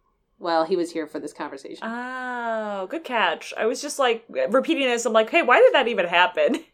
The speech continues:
Speaker 2: <laughs> That makes sense.
Speaker 1: Yeah.
Speaker 2: Okay. Um, okay, so we're going home 'cause it's been a full twenty-four hours of not sleeping.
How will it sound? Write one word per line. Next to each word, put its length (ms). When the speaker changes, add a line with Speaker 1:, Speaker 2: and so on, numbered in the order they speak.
Speaker 2:
<laughs> 260
That 160
makes 160
sense. 260
Speaker 1:
Yeah. 300
Speaker 2:
Okay. 100
Um, 600
okay, 240
so 600
we're 200
going 300
home 400
'cause 180
it's 140
been 300
a 80
full 200
twenty-four 440
hours 260
of 100
not 240
sleeping. 720